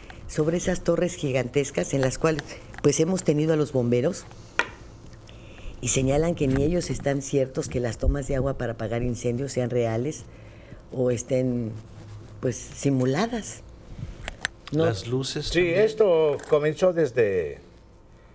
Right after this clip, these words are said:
Speaker 3: el gobierno de, o desgobierno de Carlos Canaval, siguió con Alor, siguió con, y, y siguió con Julián. Julián,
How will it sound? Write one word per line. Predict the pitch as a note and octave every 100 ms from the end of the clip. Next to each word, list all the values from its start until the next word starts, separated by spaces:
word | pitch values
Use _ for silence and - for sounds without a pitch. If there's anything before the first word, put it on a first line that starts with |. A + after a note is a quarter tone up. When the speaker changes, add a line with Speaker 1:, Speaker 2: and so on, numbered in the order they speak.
| - - A2
Speaker 3:
el | G2+
gobierno | G#2 A2 B2 B2 B2
de, | G#2+ F#2 E2+ C#2+ B1+ - - - - - - - - -
o | F2+
desgobierno | F2+ E2+ F#2 G2+ A#2 A2 F#2+
de | E2+ D2+ - -
Carlos | G#2+ G#2 -
Canaval, | F2 E2+ F#2 B2+ C3 A2+
siguió | G2+ G2 G#2
con | F#2 E2
Alor, | E2+ A#2+ C#3
siguió | - G#2 G#2+ G2+
con, | F#2 D#2+ D#2
y, | G#2 - A#2+
y |
siguió | B2+ C#3 E3+
con | D#3 C3+ B2
Julián. | D3+ D#3+ E3+ - - - - - - -
Julián, | C#3+ E3+ F#3+ F#3+